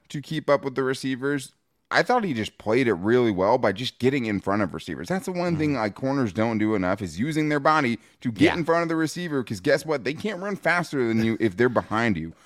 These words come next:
Speaker 1: One
Speaker 2: Right,
Speaker 1: thing
Speaker 2: it's gonna
Speaker 1: I
Speaker 2: be,
Speaker 1: saw
Speaker 2: it's
Speaker 1: from
Speaker 2: kinda
Speaker 1: this
Speaker 2: hard to
Speaker 1: dude
Speaker 2: run through
Speaker 1: consistent
Speaker 2: you.
Speaker 1: Totally, and this dude
Speaker 2: Yeah.
Speaker 1: has a big body. And one
Speaker 2: Yeah.
Speaker 1: thing I saw him do is he would stack the receivers, right? He had
Speaker 2: Mm-hmm.
Speaker 1: the receivers on his back. Maybe that comes back to haunt you a little bit and back shoulder throws and some things guys can do at the next level for
Speaker 2: Sure.
Speaker 1: sure.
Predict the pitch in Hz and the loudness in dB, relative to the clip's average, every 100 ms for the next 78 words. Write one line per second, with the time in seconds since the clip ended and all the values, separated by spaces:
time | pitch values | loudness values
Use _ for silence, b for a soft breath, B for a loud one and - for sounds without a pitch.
0 | b - 156 120 180 175 214 214 156 151 | b 4 6 6 4 4 6 8 6 6
1 | 254 226 247 214 214 220 160 202 180 117 | 8 10 10 10 10 10 8 8 8 6
2 | 107 - b b b 185 220 160 98 123 | 0 -4 b b b 4 6 6 4 4
3 | 175 - 220 190 185 185 175 170 147 160 | 4 0 0 2 0 -2 -2 -2 -2 0
4 | 143 82 b b 117 135 175 160 156 147 | 0 -4 b b 2 2 2 2 0 0
5 | 160 151 135 160 127 92 - 214 208 151 | 2 2 2 2 0 0 -4 -2 0 -2
6 | - 143 127 123 117 90 - 135 113 78 | 2 4 4 2 0 -2 -2 -4 -2 -4
7 | 60 95 107 123 - b b 180 196 160 | -4 0 2 2 -2 b b 0 4 4
8 | 156 139 127 147 135 107 110 107 82 110 | 2 0 0 0 2 2 2 0 0 2
9 | 101 92 156 160 135 147 143 113 123 113 | 2 2 0 2 2 2 0 4 2 0
10 | 107 110 113 107 107 107 110 95 98 107 | -2 -2 0 -2 0 0 2 2 2 2
11 | 107 104 101 98 98 98 90 87 - 101 | 0 -4 -2 -4 -2 -2 0 -4 -4 -4
12 | 95 107 101 82 98 85 - 92 92 98 | -4 -4 -4 -4 -2 -2 -2 -2 0 0
13 | - 90 90 - 90 98 107 80 95 101 | 0 0 -2 -2 -2 -2 -4 -6 0 2
14 | 120 | 0